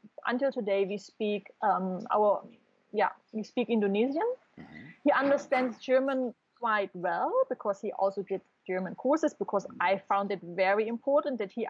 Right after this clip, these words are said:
Speaker 1: understands my language. And we n-, almost never speak in English. So our girls,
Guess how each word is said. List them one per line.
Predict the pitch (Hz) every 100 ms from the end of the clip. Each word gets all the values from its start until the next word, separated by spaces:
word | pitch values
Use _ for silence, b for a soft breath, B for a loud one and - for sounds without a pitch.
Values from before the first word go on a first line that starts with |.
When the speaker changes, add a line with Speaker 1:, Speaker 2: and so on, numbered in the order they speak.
| 202
Speaker 1:
understands | 190 - 190 185 185
my | 190 180 175 190
language. | 208 233 262 349 - - B B B B -
And | 233 226 226 226 220 - -
we | 269
n-, | 262 254 -
almost | 247 254 247
never | 233 220
speak | - - 190
in | 185
English. | 185 170 156 -
So | 302
our | - 262 262
girls, | 269 302 370 523 - _